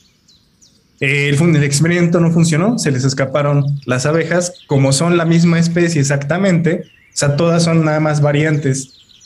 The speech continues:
de, de una misma especie, variantes geográficas, entonces se pueden reproducir entre sí. Y bueno, de ahí es que empezaron a migrar hacia diferentes regiones del continente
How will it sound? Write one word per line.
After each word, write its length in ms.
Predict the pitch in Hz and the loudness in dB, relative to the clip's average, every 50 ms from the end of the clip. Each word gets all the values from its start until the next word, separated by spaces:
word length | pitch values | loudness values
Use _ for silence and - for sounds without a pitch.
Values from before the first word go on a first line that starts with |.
| - - _ - - | -20 -20 _ -10 -4
de, 300 | 123 131 127 123 120 120 | -2 0 0 0 0 0
de 140 | 123 131 135 | 0 0 0
una 160 | 135 139 135 | 0 2 2
misma 260 | 139 139 135 139 139 | 2 2 2 2 2
especie, 400 | 139 139 - 156 147 143 - 143 | 2 2 0 0 0 0 0 0
variantes 440 | 123 123 123 127 127 123 139 131 135 | 0 0 0 0 0 0 -2 -2 -2
geográficas, 720 | - 139 131 135 139 143 143 139 127 - 135 135 143 - - - _ _ - - - - - - - - - - | 0 0 0 0 0 0 0 -2 -2 -2 -2 -4 -4 -6 -8 -14 _ _ -20 -20 -20 -20 -20 -20 -20 -20 -8 -2
entonces 400 | 139 127 135 143 135 143 147 143 | -2 0 0 0 0 0 0 0
se 80 | 160 | 0
pueden 300 | 139 - 147 151 156 156 | 0 0 0 0 0 0
reproducir 500 | 151 151 143 147 143 143 139 139 143 139 | 0 0 0 2 2 2 2 2 2 2
entre 280 | 139 135 - - 143 143 | 2 0 0 0 0 0
sí. 460 | 156 175 170 170 170 170 - - - - _ _ _ _ _ _ _ _ _ _ _ _ - | 0 2 2 2 2 0 -2 -6 -10 -14 _ _ _ _ _ _ _ _ _ _ _ _ -4
Y 280 | 143 156 165 175 180 170 | 0 0 2 2 2 0
bueno, 340 | 175 151 151 139 127 131 127 | 2 0 0 0 0 0 0
de 100 | 135 139 | 0 0
ahí 160 | 143 151 156 | 2 2 0
es 160 | 156 156 156 | 0 -2 -4
que 140 | - 151 151 | -4 -2 -2
empezaron 480 | 147 139 147 139 - 147 147 151 151 | 0 -2 -2 -2 -2 -2 0 0 0
a 40 | 151 | 0
migrar 380 | 147 147 143 156 160 165 165 160 | 0 0 0 0 -2 -2 -2 -2
hacia 480 | 151 143 - 139 131 123 120 120 120 | -2 -4 -2 -4 -2 -2 -2 -2 -2
diferentes 500 | 120 127 127 113 135 131 131 131 - 151 | -2 -2 -2 -2 0 -2 -2 0 -2 -2
regiones 400 | 147 156 160 - 165 151 156 151 | -2 -2 -2 -2 -2 0 0 0
del 120 | 156 151 147 | 0 0 0
continente 600 | 165 160 156 170 175 180 175 165 165 180 214 | 0 -2 -2 0 0 0 2 0 0 0 -2